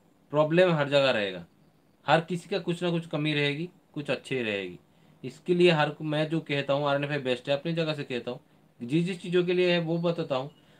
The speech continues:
आरएनएफ़आई अपने काम के लिए best है, आप अपने जगह पे best है, मैं अपनी जगह पे best हूँ। इसका मतलब ये तो नहीं कि आप बेस्ट है इसलिए मैं ख़राब हूँ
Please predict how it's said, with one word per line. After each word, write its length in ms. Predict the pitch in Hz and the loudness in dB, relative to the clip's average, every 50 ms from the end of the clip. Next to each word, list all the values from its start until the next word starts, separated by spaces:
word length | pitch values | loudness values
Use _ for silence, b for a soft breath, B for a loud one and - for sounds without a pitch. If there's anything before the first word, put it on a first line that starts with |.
| b b | b b
आरएनएफ़आई 400 | 135 151 165 180 196 180 202 202 | 6 6 6 6 6 4 6 6
अपने 240 | 185 165 170 185 180 | 6 6 4 2 2
काम 220 | 185 180 170 165 | 2 2 2 2
के 100 | 160 170 | 2 0
लिए 140 | 156 156 143 | 0 0 0
best 280 | 135 135 127 - - 151 | 0 -2 -4 -4 -6 -8
है, 60 | 147 | -6
आप 280 | - 135 143 156 170 | 0 2 2 4 4
अपने 220 | 180 165 165 175 170 | 2 0 0 0 2
जगह 240 | 175 170 165 160 156 | 2 2 2 2 2
पे 60 | 143 | 0
best 200 | 143 139 - - | -2 -4 -2 -4
है, 60 | 160 | -2
मैं 160 | 151 156 160 | 0 0 0
अपनी 220 | 160 156 165 165 143 | 0 0 0 -2 -2
जगह 160 | 143 135 139 | 0 0 0
पे 120 | 131 135 | 0 -2
best 300 | 120 123 127 120 - - | 0 0 0 -2 -2 -6
हूँ। 120 | 135 139 - _ _ _ b b b b b | -12 -14 -14 _ _ _ b b b b b
इसका 220 | 131 123 - - 156 | -16 -10 -6 -4 -4
मतलब 220 | 160 160 170 160 | -2 0 0 0
ये 140 | 156 156 165 | 0 0 0
तो 120 | 165 190 | 0 0
नहीं 180 | 180 175 180 185 | 0 0 0 0
कि 80 | 175 185 | 2 2
आप 120 | 160 147 | 2 2
बेस्ट 280 | 139 143 139 139 - - | 2 2 -2 -2 -2 -4
है 60 | 147 | -6
इसलिए 220 | 127 - 147 147 | -6 -6 -6 -4
मैं 140 | 143 143 135 | -4 -2 -2
ख़राब 240 | 135 131 131 131 127 | 0 0 0 0 -2
हूँ 140 | 131 139 | -4 -8